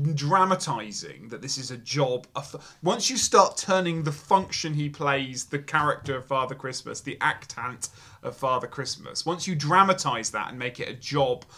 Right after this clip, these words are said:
someone has to take on, it asks a lot of questions about what that job is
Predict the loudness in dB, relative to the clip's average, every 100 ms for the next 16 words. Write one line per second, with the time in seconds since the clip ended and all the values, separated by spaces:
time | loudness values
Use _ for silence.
0 | -12 -4 0 0 -4 -6 -4 -4 -6 -6
1 | -6 -6 -4 -4 -6 -10 -16 -18 _ -20
2 | _ _ _ _ -6 -6 -10 2 6 6
3 | 4 2 4 6 6 2 0 0 -2 -4
4 | -2 0 0 -2 -2 -4 -2 0 2 2
5 | -2 -2 -4 -2 -2 -4